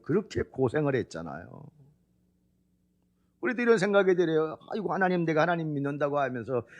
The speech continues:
이렇게 수없이 고생을 해왔는데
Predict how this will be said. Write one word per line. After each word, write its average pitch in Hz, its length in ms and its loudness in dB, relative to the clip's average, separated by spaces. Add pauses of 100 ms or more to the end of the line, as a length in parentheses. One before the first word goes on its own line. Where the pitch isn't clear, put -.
(140)
이렇게 208 460 6
수없이 202 400 2
고생을 180 460 4
해왔는데 160 680 4